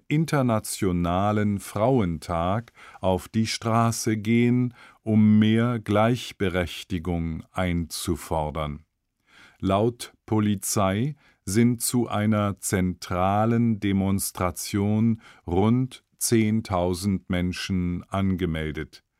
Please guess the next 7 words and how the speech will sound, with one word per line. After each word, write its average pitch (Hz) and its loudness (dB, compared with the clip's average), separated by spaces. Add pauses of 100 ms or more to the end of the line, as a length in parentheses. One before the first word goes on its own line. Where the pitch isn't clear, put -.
(460)
In 123 2
der 120 2
Hauptstadt - -4 (280)
ist - -2
der 95 0
Frauentag 104 -2 (120)
arbeitsfrei. 85 -2